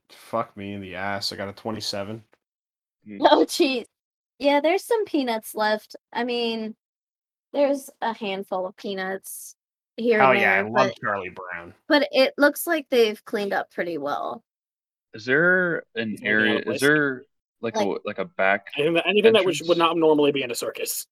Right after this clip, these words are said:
Speaker 3: It, um, I don't believe so. Um, roll for it. See what you see.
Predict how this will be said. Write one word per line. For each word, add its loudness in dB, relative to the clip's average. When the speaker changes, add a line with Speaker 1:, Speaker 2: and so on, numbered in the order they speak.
Speaker 3:
It, -4
um, 0
I 2
don't -2
believe -6
so. -4
Um, -4
roll 2
for -6
it. -8
See -10
what -10
you -12
see. -14